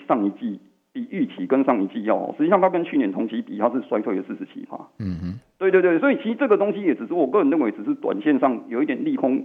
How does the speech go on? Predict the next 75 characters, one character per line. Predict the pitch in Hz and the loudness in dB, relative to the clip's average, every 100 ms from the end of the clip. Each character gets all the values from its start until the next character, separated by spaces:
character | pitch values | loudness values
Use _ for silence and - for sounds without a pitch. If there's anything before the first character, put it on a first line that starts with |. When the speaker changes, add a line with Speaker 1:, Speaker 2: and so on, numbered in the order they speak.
| - | -2
Speaker 1:
利-， | 180 143 - | 2 4 2
呃， | 139 120 - | -2 -2 2
短 | 175 127 | 4 4
线 | 208 | 2
上 | 190 185 | 2 2
利 | 165 | 4
空 | 156 | 4
出 | 143 | 4
尽， | 147 135 | 4 4
其 | 135 | 2
实 | 139 127 - - _ _ | -2 -2 -4 -20 _ _
基 | 233 | 0
本 | 220 | 4
上 | 196 185 - | 4 2 -4
你 | 151 127 - _ _ _ _ _ - | -4 -4 -6 _ _ _ _ _ -10
投 | 160 | -6
资 | 208 | 0
者 | 170 113 | 0 0
冷 | 135 117 | 0 0
静 | 170 | 2
过 | 160 147 | 4 4
来 | 113 | 2
想 | 120 131 | -2 -2
想， | 95 | -2
它， | - 156 | 0 -2
它 | - | 0
毕 | 156 165 | -2 0
竟 | 143 | 0
还 | 117 | 0
是 | 131 | -2
比 | 101 | -6
去 | - | -4
年 | 117 90 | -4 -4
跌 | 104 98 | -4 -6
了 | |
四 | - | -8
十 | - - | -14 -14
七 | - - | -16 -14
趴 | |
嘛。 | - - _ _ _ _ | -14 -14 _ _ _ _
Speaker 2:
嗯。 | - | -10
Speaker 1:
对， | 147 | -4
那 | 143 | -2
这 | 202 226 | 0 2
个 | 165 - - | 2 -2 -6
一 | 139 | 0
定 | 160 | 2
过 | 160 131 | 4 4
一 | |
阵 | 139 | 4
子 | 104 | 2
就 | 110 | -2
下 | 107 87 | -4 -4
跌， | - 156 | -4 -4
这 | 180 | -2
个， | 165 | 0
这 | 196 | 0
个 | 147 | 0
我 | 113 | -2
觉 | 113 | -2
得 | 110 113 - - _ _ | -2 -4 -8 -20 _ _
像， | - 214 | -6 0
像 | 240 240 | 4 2
今 | 196 214 | 2 0
天 | 208 202 | 0 2
最 | 208 196 | 2 4
近 | 190 | 2
那 | 175 | 2
个 | 139 | 0
什 | 101 | 0
么 | 104 | 0
金 | 147 | 2
融， | 151 117 104 | 2 2 -2
那 | |
个 | 170 | 0